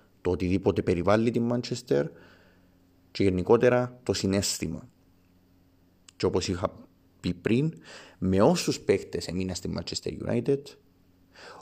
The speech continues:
ο Ματ Μπάσπι, παιδιά, επι-, έφερνε στο γραφείο του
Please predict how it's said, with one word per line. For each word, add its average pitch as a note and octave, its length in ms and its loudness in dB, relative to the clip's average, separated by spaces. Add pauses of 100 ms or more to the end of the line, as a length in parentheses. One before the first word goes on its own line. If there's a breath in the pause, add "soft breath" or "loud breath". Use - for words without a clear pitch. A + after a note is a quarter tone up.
(120)
ο G2 100 -2
Ματ B2 240 2 (120)
Μπάσπι, G#2 380 2
παιδιά, - 460 -8
επι-, G#2 420 0
έφερνε D#3+ 560 4
στο - 200 0
γραφείο G2 680 2
του A2 260 4